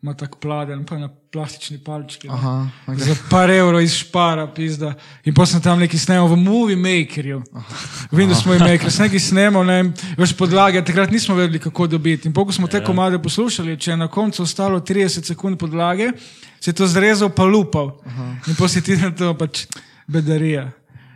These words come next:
Speaker 1: In tako smo pač začeli. Pol je bil vmes mir, pol sem spoznal na srednji enega sošolca, ki je isto začel, ampak on je bil malo bolj premožen.
Speaker 3: Ja.
Speaker 1: Imel doma že, še za dan danes studio na nivoju.
Speaker 2: Mhm.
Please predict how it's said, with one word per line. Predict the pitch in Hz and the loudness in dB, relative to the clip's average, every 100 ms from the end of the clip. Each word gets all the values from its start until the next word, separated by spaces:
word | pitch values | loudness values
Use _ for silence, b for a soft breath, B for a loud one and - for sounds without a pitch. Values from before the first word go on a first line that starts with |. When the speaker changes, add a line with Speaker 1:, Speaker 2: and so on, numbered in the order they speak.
| b | b
Speaker 1:
In | 165 | -4
tako | - - 233 | -4 -2 -4
smo | 196 | -2
pač | 214 190 | -2 -2
začeli. | 180 - 202 156 | -4 -2 -2 0
Pol | 143 190 | 2 2
je | 185 | 2
bil | 175 | 2
vmes | 185 185 - | 0 0 -2
mir, | 170 208 208 | 0 0 0
pol | 156 | -2
sem | 180 185 | -6 -6
spoznal | 160 - 151 170 165 | -8 -10 -8 -6 -6
na | 147 | -8
srednji | - 175 165 156 | -6 -6 -6 -6
enega | 156 151 143 143 139 - b b b b b b | -6 -6 -6 -6 -8 -12 b b b b b b
sošolca, | - 143 175 175 - | -8 -4 0 0 -2
ki | 156 160 | -4 -4
je | |
isto | 175 185 | -2 -2
začel, | 160 156 175 175 160 | -2 -2 0 0 0
ampak | 147 - | -2 -4
on | 160 | -2
je | |
bil | 156 | -2
malo | 156 151 | -2 -4
bolj | 147 147 | -6 -8
premožen. | 143 143 151 170 165 165 135 - _ _ - | -8 -6 -2 -2 -2 -2 -6 -14 _ _ -20
Speaker 3:
Ja. | 104 98 110 - - | -18 -16 -16 -14 -4
Speaker 1:
Imel | 147 156 | 0 0
doma | 143 147 151 | -2 -2 -2
že, | 143 131 147 139 139 | -4 -4 -4 -4 -8
še | 143 - 175 | -6 -2 0
za | 151 | 0
dan | 156 170 165 | 0 0 0
danes | 165 175 151 | 0 -2 -4
studio | - - 160 147 | -8 -6 -4 -4
na | 147 | -6
nivoju. | 147 143 143 151 165 160 _ | -6 -6 -4 -4 -4 -8 _
Speaker 2:
Mhm. | 131 127 | -12 -10